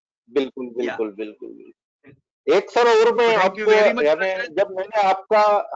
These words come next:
Speaker 1: हाँ सर,
Speaker 2: हाँ।
Speaker 1: thank you।
Speaker 2: हाँ, कुछ कह
Speaker 1: एक
Speaker 2: रहे थे
Speaker 1: और
Speaker 2: आप?
Speaker 1: चीज मैं बता रहा हूँ, हाँ, जब वो YouTube पे आपके
Speaker 2: हाँ।
Speaker 1: वीडियो देखता था,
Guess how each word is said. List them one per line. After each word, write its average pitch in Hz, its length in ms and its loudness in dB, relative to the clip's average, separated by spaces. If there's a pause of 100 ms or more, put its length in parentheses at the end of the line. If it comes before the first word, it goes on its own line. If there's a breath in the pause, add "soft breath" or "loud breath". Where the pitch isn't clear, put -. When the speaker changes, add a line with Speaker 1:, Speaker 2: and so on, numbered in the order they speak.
(160)
Speaker 1:
हाँ 135 80 4
सर, - 180 -2 (120)
Speaker 2:
हाँ। 170 120 -2
Speaker 1:
thank 135 140 -4
you। 101 140 -14 (2250)
Speaker 2:
हाँ, 120 120 -16 (140)
कुछ 254 160 -8
कह 233 100 -4
Speaker 1:
एक 233 140 2
Speaker 2:
रहे 226 100 2
थे 247 40 4
Speaker 1:
और 233 60 4
Speaker 2:
आप? - 80 -4
Speaker 1:
चीज 220 160 -2
मैं 226 160 0
बता 208 240 0
रहा 240 100 -2
हूँ, 185 460 -14
हाँ, 180 440 2 (240)
जब 190 180 2
वो 220 140 2
YouTube 180 480 2 (100)
पे 240 80 2
आपके 226 240 0
Speaker 2:
हाँ। 185 80 0
Speaker 1:
वीडियो 196 280 2
देखता 202 360 0
था, 220 220 2